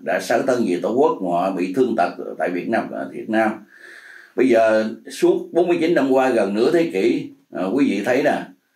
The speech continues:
cũng chưa hàn gắn với thương chiến tranh được. Bây giờ những người thương ở bên vẫn còn. Ở Việt Nam có những người bán vé số ngoài đường, người là la lớn ngoài đường, đường số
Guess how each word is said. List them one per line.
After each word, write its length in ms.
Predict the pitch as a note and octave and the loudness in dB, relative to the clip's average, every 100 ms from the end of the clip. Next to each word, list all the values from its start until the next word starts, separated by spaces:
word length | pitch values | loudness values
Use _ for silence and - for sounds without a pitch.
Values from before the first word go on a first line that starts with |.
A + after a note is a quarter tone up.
| _ | _
cũng 220 | - C3+ | -4 -2
chưa 240 | C#3 C#3 A#2+ | 2 4 4
hàn 260 | A2+ F#2+ | 2 0
gắn 200 | G2+ B2 | -2 0
với 160 | C#3 C3+ | 0 -2
thương 320 | C3 A#2 F#2+ - | 2 0 0 -6
chiến 160 | B2+ | -4
tranh 200 | A#2+ G#2+ | -2 -2
được. 300 | F#2 F#2+ F#2+ | -2 -4 -6
Bây 120 | A2 G#2 | -8 -4
giờ 80 | |
những 260 | G2 F#2+ A#2+ | -4 -2 0
người 160 | A2 F#2+ | 0 0
thương 120 | G#2+ | 0
ở 60 | A#2 | 0
bên 200 | G#2 G2 | 0 0
vẫn 220 | F#2 F#2 F#2 | -2 -2 0
còn. 360 | G#2 F2+ F2 - _ | 0 0 -2 -14 _
Ở 140 | - G#2+ | -6 -2
Việt 140 | G#2+ | 0
Nam 200 | A2+ A2 A2+ | 0 0 0
có 100 | B2 | -2
những 200 | B2 A#2 | 0 0
người 200 | F2 D2+ | -2 -2
bán 240 | G2+ C3 | 0 2
vé 60 | B2 | 0
số 340 | - C3 D3+ | 0 2 2
ngoài 140 | B2 F#2 | 2 0
đường, 440 | F#2 F2+ F2 E2 _ - _ | 0 0 -4 -10 _ -20 _
người 200 | G2+ A#2+ | -2 0
là 100 | F#2 | 0
la 260 | F#2 A#2 A#2 | 2 2 2
lớn 180 | B2 C#3+ | 2 0
ngoài 120 | G2+ | 0
đường, 260 | F2+ F2+ F2+ | 0 0 -2
đường 200 | E2+ F2 | -6 -4
số 160 | A#2 | -4